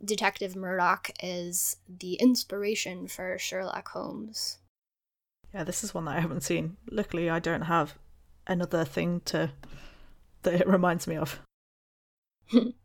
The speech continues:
Speaker 1: It's a great one, though. I highly recommend it. I just started watching the next one, Dickensian. Have you, are you more familiar with it?
Speaker 2: I have not seen it. I had not heard
Speaker 1: Okay.
Speaker 2: of it before today,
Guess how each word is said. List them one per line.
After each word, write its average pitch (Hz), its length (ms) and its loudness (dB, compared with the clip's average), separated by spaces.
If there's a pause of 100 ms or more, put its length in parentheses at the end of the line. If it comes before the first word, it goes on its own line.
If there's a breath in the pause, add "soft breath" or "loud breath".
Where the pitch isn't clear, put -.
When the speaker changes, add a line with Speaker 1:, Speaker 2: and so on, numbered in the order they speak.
(520)
Speaker 1:
It's 240 160 2
a 254 40 0
great 202 220 0
one, 196 140 -8
though. - 100 -4
I 196 80 -4
highly 208 240 -4
recommend - 460 -6
it. - 140 -12 (3000)
I 254 140 -2
just 311 300 -4
started 202 420 -4
watching 202 440 -6
the 190 100 -12
next 196 360 -8
one, 190 300 -10
Dickensian. 190 880 -10 (460)
Have 202 180 -6
you, 214 260 -8 (100)
are 208 100 -6
you 196 120 -6
more 202 160 -8
familiar 208 460 -10
with 202 160 -14
it? 214 140 -14 (760)
Speaker 2:
I 202 100 4
have 247 160 8
not 196 220 4
seen 185 200 4
it. 151 160 -4 (280)
I 175 80 -4
had 202 140 -4
not 202 160 -2
heard 202 240 2
Speaker 1:
Okay. 180 100 2
Speaker 2:
of 139 80 -4
it - 160 0
before 175 280 2
today, 147 380 -4